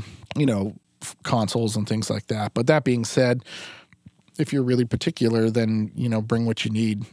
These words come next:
I think that that's kind of the takeaway from relying on other people providing you things. If you need it, you need to bring it with you because, you know, if you get into, you know, touring the world and you need a specific piece of gear, it's gonna be tough to find.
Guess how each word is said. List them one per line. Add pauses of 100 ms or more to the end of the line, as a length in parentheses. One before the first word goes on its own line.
(160)
I
think
that
that's
kind
of
the
takeaway
from (220)
relying
on
other
people
providing
you
things.
If
you
need
it,
you
need
to
bring
it
with
you
because, (680)
you
know,
if
you
get
into,
you
know, (140)
touring
the
world (220)
and
you
need
a
specific
piece
of
gear,
it's
gonna
be
tough
to
find.